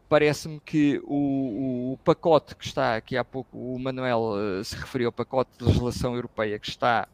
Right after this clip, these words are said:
em, em discussão neste momento, em algumas coisas, eh, parece-me claro e não há grande discussão, ao contrário dos T P As,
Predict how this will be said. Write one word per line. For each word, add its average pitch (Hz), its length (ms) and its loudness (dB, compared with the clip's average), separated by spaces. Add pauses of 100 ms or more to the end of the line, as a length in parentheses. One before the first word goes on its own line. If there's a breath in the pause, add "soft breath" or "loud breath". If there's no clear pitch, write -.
(120)
em, 110 340 -2
em 139 40 -2
discussão - 420 -4
neste 113 320 -10
momento, 139 320 -2 (400 loud breath)
em 139 240 -4
algumas 143 600 4
coisas, 139 500 -2
eh, 123 260 2
parece-me 139 380 0
claro 131 400 2
e 135 80 -4
não 139 180 -2
há 135 140 6
grande 143 240 0
discussão, - 400 2
ao 139 140 2
contrário 131 420 0
dos 127 180 -12
T 135 120 -2
P 131 240 0
As, 127 280 0